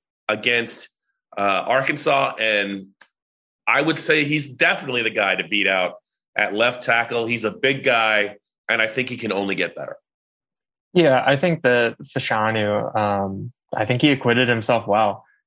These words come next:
Speaker 2: You know, when watching the, the game from our perspective in
Speaker 1: Yeah.
Speaker 2: that press box,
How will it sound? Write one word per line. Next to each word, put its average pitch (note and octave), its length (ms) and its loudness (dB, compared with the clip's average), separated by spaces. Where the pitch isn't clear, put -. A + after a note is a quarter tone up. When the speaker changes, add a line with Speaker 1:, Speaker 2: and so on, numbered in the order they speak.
Speaker 2:
You C#3 120 4
know, A2+ 300 4
when A#2+ 420 0
watching B2+ 400 2
the, A2 240 2
the C3 80 0
game A#2 340 -2
from A2 200 -4
our A#2 160 2
perspective A2 680 -2
in B2 120 0
Speaker 1:
Yeah. A#2 80 2
Speaker 2:
that G#2 220 -4
press A2+ 240 -2
box, G#2 460 -2